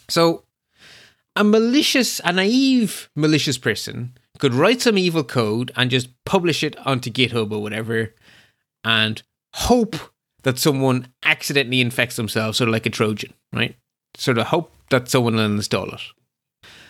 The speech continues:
But in reality, that doesn't really work very well as an attack vector because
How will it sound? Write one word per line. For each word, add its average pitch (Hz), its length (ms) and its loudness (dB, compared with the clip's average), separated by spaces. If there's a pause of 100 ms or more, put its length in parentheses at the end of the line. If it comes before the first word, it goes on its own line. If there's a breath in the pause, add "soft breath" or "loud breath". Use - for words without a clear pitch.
(280 loud breath)
But 156 380 2 (300)
in 165 240 2
reality, 160 1000 2 (400)
that 156 180 0
doesn't 175 340 -2
really 139 240 -4
work 131 240 0
very 127 160 2
well 120 220 2
as 113 100 -4
an 117 60 -4
attack 127 320 -2
vector 110 320 -8
because 123 340 -2